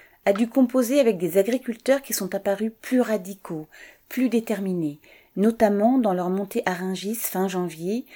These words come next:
ou quand ils ont perturbé l'inauguration du salon de l'agriculture fin février. Si la F N S E A est toujours le premier syndicat agricole, son hégémonie est en effet maintenant contestée.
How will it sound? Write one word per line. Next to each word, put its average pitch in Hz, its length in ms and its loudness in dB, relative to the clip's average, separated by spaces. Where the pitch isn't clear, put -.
ou 214 300 -6
quand 175 240 -6
ils 180 160 -2
ont 185 60 -4
perturbé 190 580 0
l'inauguration 175 800 -2
du 202 120 -2
salon 202 360 0
de 208 60 0
l'agriculture 185 760 -4
fin 226 240 0
février. 156 540 -2
Si - 160 -2
la 208 180 8
F 208 120 -2
N 254 100 6
S 240 220 2
E 247 60 6
A 254 140 6
est 214 100 2
toujours 220 260 2
le 170 80 2
premier 247 380 4
syndicat 185 480 -2
agricole, 214 640 0
son 226 200 2
hégémonie 247 600 8
est 226 160 0
en 220 80 4
effet 220 240 2
maintenant 233 560 2
contestée. 190 680 -4